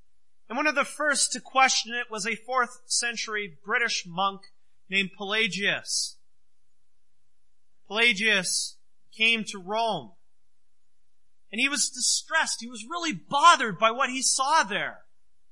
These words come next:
He was bothered by the teaching that was going on in the church at Rome. It was the teaching of Augustine. It was the teaching of the doctrines of grace.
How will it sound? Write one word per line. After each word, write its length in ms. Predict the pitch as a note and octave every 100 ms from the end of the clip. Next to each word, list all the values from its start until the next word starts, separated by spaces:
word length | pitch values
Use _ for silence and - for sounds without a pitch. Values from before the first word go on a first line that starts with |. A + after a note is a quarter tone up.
| - - - - - - - -
He 120 | - D#4+
was 200 | E4 G#3+
bothered 520 | C#4+ D4+ D#4+ D4 F#3+
by 180 | B3+ B3+
the 120 | B3+ -
teaching 460 | D4+ E4 - B3+
that 140 | A3 A3+
was 140 | F#3+
going 320 | G#3 C4+ C4
on 300 | C4 D4 C#4+
in 120 | B3+ A#3+
the 60 |
church 360 | - D#4 D#4+ -
at 60 | D4
Rome. 400 | G#3+ G#3 E3 A2+ - - - - - - - - - - - - - - - - -
It 60 | -
was 160 | A3 F#3+
the 140 | A3+
teaching 420 | - D4+ - A#3+
of 80 | G3+
Augustine. 760 | G3+ D#3+ D#4 D4 - A3 D3+ A2 - - - - - - - - - -
It 80 |
was 220 | C#4+ D4+ -
the 100 | C#4
teaching 540 | - D#4+ D#4 C#4+ B3+
of 80 | A3
the 80 | A3+
doctrines 580 | A#3+ C#4+ C#4 D4 A#3+
of 140 | A3+ F3+
grace. 720 | A#3 D#4 B3+ - - - -